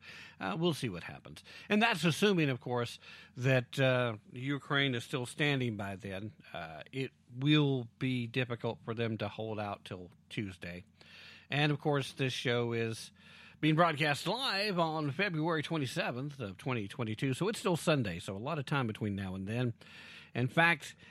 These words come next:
since I haven't rechecked the news since I've been, uh, broadcasting, and this is the second half of the second hour, for all I know, Kiev may have fell by now already. I haven't double-checked and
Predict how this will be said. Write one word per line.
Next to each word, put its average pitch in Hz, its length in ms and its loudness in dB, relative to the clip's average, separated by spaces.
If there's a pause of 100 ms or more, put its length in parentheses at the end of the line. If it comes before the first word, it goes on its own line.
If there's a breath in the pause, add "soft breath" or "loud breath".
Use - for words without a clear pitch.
(120 loud breath)
since 147 180 2
I 147 60 8
haven't 147 340 4
rechecked 143 460 4
the 131 80 0
news 135 260 6
since 123 240 -2
I've 123 180 2
been, 123 240 2
uh, 117 140 0
broadcasting, 127 720 -2
and 107 140 -2
this 110 180 -6
is 107 200 -6
the 92 200 -10
second 107 380 -8
half 147 400 -2
of 123 180 -6
the - 60 -18
second 123 360 -2
hour, 165 440 2 (500 loud breath)
for 139 160 0
all 160 220 2
I 165 160 4
know, 170 480 4 (140)
Kiev 143 340 0
may 131 180 2
have 131 140 2
fell 131 320 2
by 117 220 2
now 117 200 0
already. 110 500 -2
I 87 80 -8
haven't 98 380 -8
double-checked 95 680 -10
and 82 180 -14